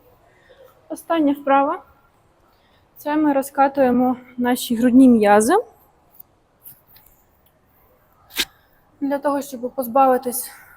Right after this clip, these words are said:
сутулості, розкрити грудну клітину. Тому що спазмовані м'язи тягнуть плечі в центр, лопатки з'їжджаються і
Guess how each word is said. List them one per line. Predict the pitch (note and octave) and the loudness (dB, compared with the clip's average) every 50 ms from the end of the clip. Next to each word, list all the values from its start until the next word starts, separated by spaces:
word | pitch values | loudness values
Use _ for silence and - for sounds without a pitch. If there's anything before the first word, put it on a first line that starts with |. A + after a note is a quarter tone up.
| _ _ | _ _
сутулості, | - - - A#3+ - - A#3+ A3+ A3+ C4 C4+ - - - - F#4 F#4 - _ _ _ _ _ _ _ _ _ _ _ _ - - B3 | -20 -18 -18 -16 -12 -10 -8 -6 -6 -6 -8 -8 -12 -14 -12 -14 -14 -14 _ _ _ _ _ _ _ _ _ _ _ _ -14 -12 -10
розкрити | B3+ B3 - - C#4 C#4+ C#4 C#4 - A#3 A#3 A3+ - _ - - - _ _ _ _ _ _ _ _ _ _ _ _ _ _ _ _ - - _ _ _ _ _ _ _ _ _ - | -10 -10 -10 -10 -8 -8 -8 -6 -6 -8 -8 -8 -14 _ -20 -20 -20 _ _ _ _ _ _ _ _ _ _ _ _ _ _ _ _ -20 -20 _ _ _ _ _ _ _ _ _ -16
грудну | A#3+ A#3+ B3+ B3+ B3+ C4 C4 | -12 -10 -8 -6 -4 -4 -4
клітину. | B3+ A#3+ A#3 A#3 - - A3 A#3 B3+ C#4+ E4+ F#4+ - - _ _ _ _ _ _ _ _ _ _ - - - _ _ _ _ _ _ _ _ _ _ _ _ _ _ _ _ _ _ _ - | -6 -6 -10 -10 -8 -8 -6 -6 -6 -6 -6 -8 -12 -16 _ _ _ _ _ _ _ _ _ _ -10 -10 -10 _ _ _ _ _ _ _ _ _ _ _ _ _ _ _ _ _ _ _ -10
Тому | B3+ C4+ C#4 | -8 -8 -8
що | - C4+ | -8 -12
спазмовані | B3+ - - C#4 B3+ C#4 D4 C#4+ C#4+ C#4 C4+ C4+ | -14 -12 -10 -8 -6 -4 -4 -4 -2 -2 -2 -2
м'язи | C4 C4 C#4 C#4+ D4+ D4 D4 D#4+ F4+ - _ _ _ _ _ _ - | -2 -2 -2 -4 -4 -4 -6 -10 -14 -16 _ _ _ _ _ _ -10
тягнуть | C#4+ C#4+ C4 C4+ C4+ C4 - - - _ | -8 -6 -6 -6 -6 -8 -10 -12 -16 _
плечі | - B3 B3 B3+ B3+ B3+ - - A#3+ A#3 - _ _ _ _ _ _ | -8 -6 -6 -6 -6 -8 -12 -16 -16 -16 -18 _ _ _ _ _ _
в | - | -14
центр, | - C4 C4 C4 C4 - - - _ _ _ _ _ _ _ _ _ _ _ _ - | -10 -8 -8 -8 -8 -12 -18 -20 _ _ _ _ _ _ _ _ _ _ _ _ -10
лопатки | B3+ B3+ - - B3+ B3+ B3+ - - A#3+ A3+ | -10 -6 -4 -2 -2 -2 -4 -6 -10 -10 -10
з'їжджаються | G#3 A3 A#3 A#3+ A3+ C4+ D#4 F4 F#4 F#4 E4+ - - - C#4 B3+ - | -8 -10 -10 -6 -4 -4 -2 -2 -4 -6 -8 -10 -10 -8 -8 -8 -6
і | B3 B3+ C4+ C4+ C#4 C#4 | -6 -6 -4 -4 -6 -8